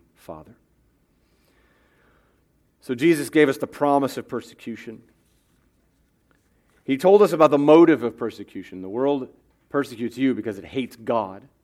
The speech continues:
And he told us about the witness of persecution, that as we endure it faithfully and bear witness to Jesus,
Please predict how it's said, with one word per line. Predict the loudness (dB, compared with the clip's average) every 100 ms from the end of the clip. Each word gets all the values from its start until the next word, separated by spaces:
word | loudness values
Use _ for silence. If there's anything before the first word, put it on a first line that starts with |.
| _ _ _ _ _ _ _ _ _ _
And | -2
he |
told | 2 4 2
us | 0
about | -2 0
the | -2
witness | 6 6 6 0 -2 -4 -18 -20 _ _
of | -10
persecution, | -8 -10 -10 -10 -10 -10 -12 -12
that | -10
as | -2 -2 -2
we | -4 -2
endure | -2 -4 -2 2 4 2
it | 0
faithfully | -6 0 0 0 -6 -6 -4 -4
and | -6 -10 -12 _ _
bear | -2 -2
witness | -2 -4 -8 -12
to | -18
Jesus, | -6 -4 -4 -6 -14 -18 -20